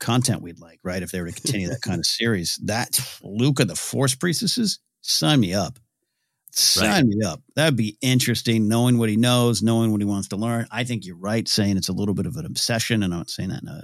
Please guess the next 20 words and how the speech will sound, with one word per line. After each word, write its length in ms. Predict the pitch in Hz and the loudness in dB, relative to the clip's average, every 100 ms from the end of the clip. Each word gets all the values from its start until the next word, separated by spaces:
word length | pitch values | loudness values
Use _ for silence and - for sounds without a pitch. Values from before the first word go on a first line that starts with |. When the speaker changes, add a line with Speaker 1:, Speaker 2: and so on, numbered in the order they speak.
| 135 | -16
Speaker 1:
tremendously 460 | - 90 85 - | -8 -6 -6 -8
bad 340 | 90 98 160 170 | -6 -2 0 0
way, 280 | 98 95 139 | -2 0 0
but 120 | 98 | 0
just 220 | - 92 | -2 -2
he 80 | - | -2
wants 240 | 95 101 - | -2 -4 -4
to 60 | 110 | -2
learn. 300 | 135 214 110 | 0 2 0
All 160 | 107 123 | 0 0
right, 140 | 156 | 2
I'm 100 | - | 2
a 40 | 120 | 0
Jedi. 400 | 101 165 147 104 | 2 2 2 0
What 180 | 120 175 | 0 2
is 240 | 185 208 | 2 2
that? 180 | - - - _ _ _ _ _ | 0 -4 -10 _ _ _ _ _
What 200 | 135 175 | 0 4
is 200 | 214 127 | 4 2
that? 160 | 69 | -2